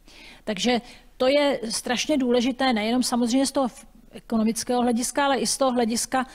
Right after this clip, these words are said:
kvality života, pocitu sebevědomí, pocitu toho, že jsem schopen docílit těch cílů, co jsem si někdy v tom mládí dal, že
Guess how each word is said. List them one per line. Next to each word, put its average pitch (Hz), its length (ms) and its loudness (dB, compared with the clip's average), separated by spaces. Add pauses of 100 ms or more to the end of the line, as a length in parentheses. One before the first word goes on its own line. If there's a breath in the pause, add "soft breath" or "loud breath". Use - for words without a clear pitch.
(200 loud breath)
kvality 254 460 0
života, 226 580 -2 (220 loud breath)
pocitu 254 420 0
sebevědomí, 208 800 0
pocitu 240 500 -4
toho, 240 300 -2
že 233 300 0 (180)
jsem 294 280 -2
schopen 208 480 -4
docílit 208 560 -4
těch 208 240 -6 (140)
cílů, 240 400 2
co 208 140 -8
jsem 220 180 -2
si 214 220 -2 (320 loud breath)
někdy 208 240 -2
v - 80 -8
tom 214 200 0
mládí 214 440 0
dal, 208 360 -2 (200)
že 208 240 -6